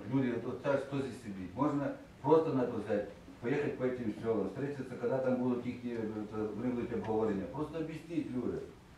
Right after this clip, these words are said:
что объединяйтесь. Вот пока вам предлагают,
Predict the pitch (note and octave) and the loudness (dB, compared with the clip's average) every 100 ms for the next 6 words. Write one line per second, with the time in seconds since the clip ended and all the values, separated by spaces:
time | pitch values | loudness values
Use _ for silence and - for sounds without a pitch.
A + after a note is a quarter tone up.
0 | - - - - - - C#3 B2+ C3 D3 | -20 -20 -20 -20 -10 0 2 2 2 6
1 | E3 D#3+ - - G#2 A#2+ C3 F3 E3 D3 | 6 6 2 -2 0 2 2 10 10 12
2 | D3+ B2+ - C#3 C3 B2 A#2 C3 - G#3 | 12 12 10 4 4 6 6 10 12 12
3 | G3+ - | 8 2